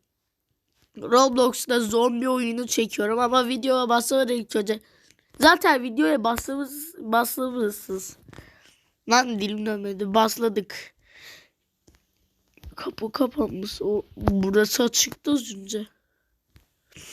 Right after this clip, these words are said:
Sen de bir kalk ya. Bunu bilmiyorum. Öylesi de gel biz. Lan. Yeri uçtu.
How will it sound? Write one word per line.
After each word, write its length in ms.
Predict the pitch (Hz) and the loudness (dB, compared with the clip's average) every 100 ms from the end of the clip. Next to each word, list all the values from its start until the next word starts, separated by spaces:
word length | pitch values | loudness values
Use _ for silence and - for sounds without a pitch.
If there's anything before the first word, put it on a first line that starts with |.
| - _ _ _ _ _ _ _ _ | -20 _ _ _ _ _ _ _ _
Sen 280 | - 247 240 | -2 0 2
de 120 | 208 | 2
bir 100 | 208 | 0
kalk 440 | 220 - 247 240 - | -4 -2 -2 -2 -2
ya. 220 | 190 190 - - - - | -2 -4 -8 -10 -10 0
Bunu 300 | 285 302 285 | 4 6 6
bilmiyorum. 640 | 285 277 254 233 240 226 | 2 2 2 4 2 0
Öylesi 560 | - 254 240 240 - 220 | -2 0 2 0 -2 -2
de 120 | 233 | -2
gel 340 | 240 247 220 208 | 0 0 0 0
biz. 380 | 220 - - - _ _ _ _ _ _ | -4 -4 -8 -14 _ _ _ _ _ _
Lan. 180 | 208 240 - _ _ - - - - - - - - - _ _ _ - - - - _ _ _ _ _ _ _ _ _ _ _ _ _ - | 2 2 0 _ _ -18 -16 -14 -14 -16 -18 -20 -20 -20 _ _ _ -16 -14 -20 -20 _ _ _ _ _ _ _ _ _ _ _ _ _ -6
Yeri 340 | 208 214 262 | -2 0 -2
uçtu. 440 | 269 262 _ _ | -4 -8 _ _